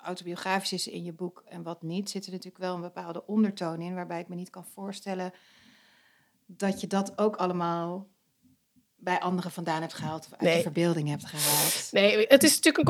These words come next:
Speaker 2: combinatie. Weet je, wat ik ook leuk vind, wat ik in theater wel eens merkte, was dat als een acteur zoiets goed doet, hè, een schrijver schrijft goede tekst, een acteur speelt goed,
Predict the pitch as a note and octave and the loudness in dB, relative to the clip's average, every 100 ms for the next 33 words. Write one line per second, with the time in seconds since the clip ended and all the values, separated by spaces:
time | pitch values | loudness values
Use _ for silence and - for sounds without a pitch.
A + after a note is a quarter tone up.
0 | B3+ A#3 F#3 F3+ G3+ G3+ F#3+ A3 A3+ A#3+ | 8 8 8 8 6 4 2 4 4 4
1 | B3 A#3 C#4 C4+ C4 - A#3+ A#3 A#3 A#3 | 10 10 12 12 12 12 6 6 6 10
2 | G#3+ B3 B3 A#3 A3 G3+ B3 B3 G3+ G#3 | 12 12 12 10 10 10 10 10 6 6
3 | G#3 G3+ A3 A#3+ G3+ - C4+ C4 G#3 - | 2 2 2 2 2 6 8 10 8 6
4 | G#3 F#3+ C4 F4+ A#3+ E4+ - G3 G3 G3 | 6 4 2 6 6 6 6 4 4 2
5 | - E3+ - F3+ - D4 - - F#3+ - | 2 2 0 -2 2 2 2 -2 -2 0
6 | F3+ - F3+ F#3 - D#4+ - | 0 4 2 2 2 2 0